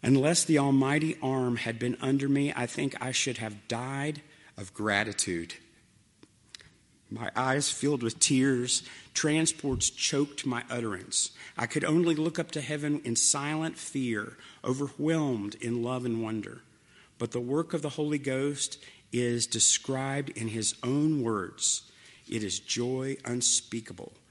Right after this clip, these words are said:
and full of glory." So I want you to, as you look into the scriptures with me, and as I try to explain what I see here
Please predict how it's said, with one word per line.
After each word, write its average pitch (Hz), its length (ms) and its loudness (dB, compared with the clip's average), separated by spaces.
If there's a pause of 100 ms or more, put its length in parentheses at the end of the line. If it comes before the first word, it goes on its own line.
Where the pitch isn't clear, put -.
(100)
and 90 140 -10
full 104 480 -10
of 98 100 -14
glory." 85 380 -14 (1300)
So 117 540 2 (320)
I 117 140 -2
want 139 300 0
you 123 220 0
to, 117 420 2
as 127 360 0
you 123 80 -4
look 139 360 0
into 123 360 -2
the 110 80 -8
scriptures 113 580 -8
with 117 240 -6
me, 104 260 -10 (720)
and 110 200 -2
as 113 180 -4
I 113 140 -6
try 123 340 -2
to 107 140 -8
explain 117 840 -4 (840)
what 120 160 -2
I 113 80 -4
see 113 320 -2
here - 360 -12